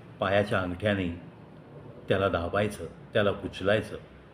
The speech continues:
तो मनातल्या नकारात्मकतेचा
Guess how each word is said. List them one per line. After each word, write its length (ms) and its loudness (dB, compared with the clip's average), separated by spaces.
तो 80 6
मनातल्या 560 6
नकारात्मकतेचा 1120 2